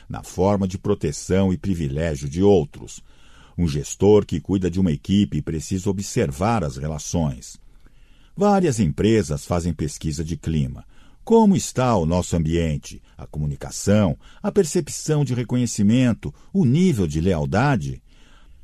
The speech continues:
Para algumas empresas é difícil trazer à tona a lealdade nos tempos atuais, porque ela era entendida por muito tempo como reciprocidade. Isto é, eu me dedico à empresa e ela cuida de mim. Como?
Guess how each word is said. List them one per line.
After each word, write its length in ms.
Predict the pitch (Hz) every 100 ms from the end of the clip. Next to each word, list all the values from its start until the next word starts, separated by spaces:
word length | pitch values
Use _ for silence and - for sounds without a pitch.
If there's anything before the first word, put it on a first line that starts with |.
| - -
Para 180 | - 208
algumas 380 | 160 87 104 95
empresas 640 | 98 76 85 113 98 82
é 80 | 95
difícil 640 | 82 73 - - 110 - 95
trazer 380 | 90 73 90
à 80 | 90
tona 420 | 71 95 107 85
a 20 | 71
lealdade 680 | 87 90 69 87 101 73
nos 160 | 69 67
tempos 340 | - 80 78
atuais, 560 | 85 76 104 104 80 71 - - -
porque 260 | 196 -
ela 360 | 185 143 156 147
era 160 | 139
entendida 680 | 151 143 135 69 80 120 78
por 220 | 71 82
muito 260 | 67 107 151
tempo 440 | - 104 123 135
como 240 | - 156 92
reciprocidade. 1160 | 78 101 - - 73 - 95 82 76 64 90 - - - -
Isto 340 | - - 92
é, 220 | 82 73 - - - -
eu 260 | 85 101
me 100 | 101
dedico 520 | 92 78 62 101 -
à 20 | 117
empresa 560 | 73 80 101 92 73
e 80 | 73
ela 160 | 82 73
cuida 340 | - 78 76
de 140 | 76
mim. 300 | 98 92 69 - - - -
Como? 460 | 233 202 85 120